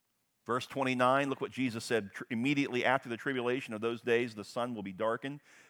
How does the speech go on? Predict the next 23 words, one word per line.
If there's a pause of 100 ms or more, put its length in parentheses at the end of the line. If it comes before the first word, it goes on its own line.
the
moon
will
not
give
its
light,
and
the
stars
will
fall
from
heaven,
and
the
powers
of
the
heavens
will
be
shaken."